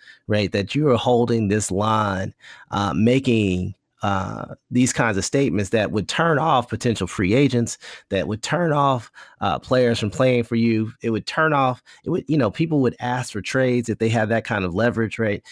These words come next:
You run that kind of risk. Uh, and so to me, as a fan, you're like, "This is, this is crazy." That's also crazy in the twenty-first century. Like, you know, like, to think that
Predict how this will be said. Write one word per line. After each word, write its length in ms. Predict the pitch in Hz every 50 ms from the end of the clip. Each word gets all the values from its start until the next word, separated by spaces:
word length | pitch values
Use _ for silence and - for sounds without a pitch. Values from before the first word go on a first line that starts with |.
| - -
You 160 | - 156 170 131
run 240 | 123 147 143 131
that 200 | 123 127 127 -
kind 220 | - - 123 117 107
of 80 | 92
risk. 400 | 90 117 147 117 98 - - - _ _ - - - _ _ -
Uh, 240 | - 110 107 98 73
and 120 | 117 120
so 80 | - 131
to 140 | 113 - 127
me, 360 | 151 240 226 180 139 113 101
as 120 | 101 104 92
a 120 | 90 85
fan, 440 | - - 127 156 202 190 139 113 101
you're 120 | 110 139
like, 200 | 127 101 95 -
"This 200 | - - - -
is, 220 | 123 98 - - - -
this 220 | - 123 135 -
is 100 | 98 -
crazy." 480 | - - - 170 190 165 113 110 101 101
That's 200 | 113 135 131 -
also 220 | 147 135 123 113
crazy 360 | 104 - 123 110 107 98 104
in 80 | 98 95
the 80 | 92 87
twenty-first 480 | - 120 101 98 92 - 87 82 -
century. 280 | - 95 87 - 90 90
Like, 300 | 92 98 104 95 85 - -
you 160 | 113 113 117
know, 320 | 110 101 92 87 90 80 - _ _ -
like, 200 | 113 104 95 -
to 80 | - 98
think 240 | - - 123 104 -
that 140 | 101 95